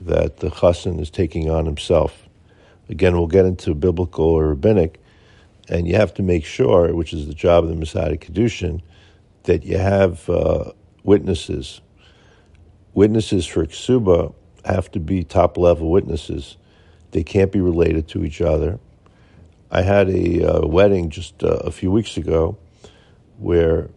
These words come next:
I asked the question that I always do, "Are you witnesses related to each other?" And they said, "Absolutely not." "Are you related to the chassan?" They were both friends of the chassan. They said, "Absolutely not."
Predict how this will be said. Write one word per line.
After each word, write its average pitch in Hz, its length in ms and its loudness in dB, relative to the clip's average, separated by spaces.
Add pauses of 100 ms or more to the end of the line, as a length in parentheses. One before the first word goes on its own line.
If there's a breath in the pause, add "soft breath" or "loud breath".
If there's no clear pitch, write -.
(120)
I 90 160 0
asked 90 260 2
the - 60 -4
question 85 460 0
that 80 100 2
I 80 60 0
always 80 320 -2
do, 90 360 -4 (160)
"Are 87 160 -4
you 87 240 -2
witnesses 87 440 -2
related 82 480 2
to 80 380 -2 (720)
each 76 220 -6
other?" 85 300 4
And 85 100 -4
they 78 60 -2
said, 78 220 -2
"Absolutely 78 420 -2
not." 101 340 2 (760 soft breath)
"Are 87 120 -2
you 87 80 -2
related 85 440 2
to 90 140 -2
the 78 100 -2
chassan?" 92 440 0
They 78 80 -2
were 78 80 -4
both 80 240 0
friends 82 320 -2
of 78 80 -8
the 82 80 -4
chassan. 101 400 0
They 76 80 -2
said, 82 160 0
"Absolutely 82 480 -2
not." 98 320 2